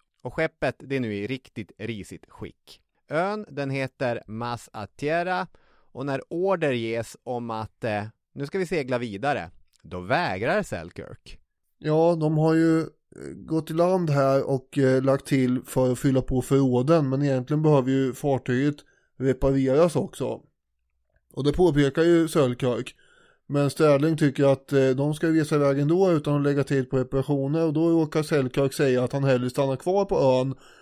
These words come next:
Speaker 2: än att åka med ett fartyg som inte är sjödugligt. Vilket då leder till att Sterling, eh, som en arg chef,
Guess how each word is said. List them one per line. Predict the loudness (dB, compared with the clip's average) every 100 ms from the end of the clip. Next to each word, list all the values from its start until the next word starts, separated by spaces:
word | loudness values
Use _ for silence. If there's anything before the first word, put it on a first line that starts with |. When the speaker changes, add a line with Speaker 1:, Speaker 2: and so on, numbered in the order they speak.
| _ _
Speaker 2:
än | -2 0
att |
åka | 2 2 0
med | 0 0
ett |
fartyg | 2 2 2 2 2 2 -2
som | -2 0
inte | 0 -4
är |
sjödugligt. | 0 2 4 4 2 4 2 2 -4 -20 _ _ _ _ _
Vilket | -2 0 2
då | 6
leder | 6 6
till | 4 4
att | 2 0 -12 _
Sterling, | -2 4 4 4 2 2
eh, | -2 -10 -12 -10
som | -4 -2
en | 0
arg | 0 0 0 -2 -4
chef, | 0 2 2 -2